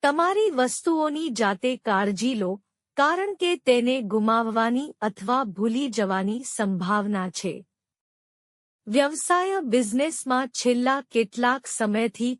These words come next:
ચાલી રહેલી સમસ્યાઓનો ઉકેલ આવશે.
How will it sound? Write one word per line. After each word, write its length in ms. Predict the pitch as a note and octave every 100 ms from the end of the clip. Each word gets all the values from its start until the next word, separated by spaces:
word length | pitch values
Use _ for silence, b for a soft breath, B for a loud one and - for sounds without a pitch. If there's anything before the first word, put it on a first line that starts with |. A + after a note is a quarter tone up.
| -
ચાલી 440 | - A#3+ C#4+ F4+
રહેલી 520 | C4 G3+ A3+ A3+ B3+
સમસ્યાઓનો 880 | B3 - A3 A#3 G#3 A#3 A3 A3+ A#3
ઉકેલ 560 | C4+ F#3+ G3 A#3+ A#3+ B3
આવશે. 560 | G3 F#3 E3 - D#3+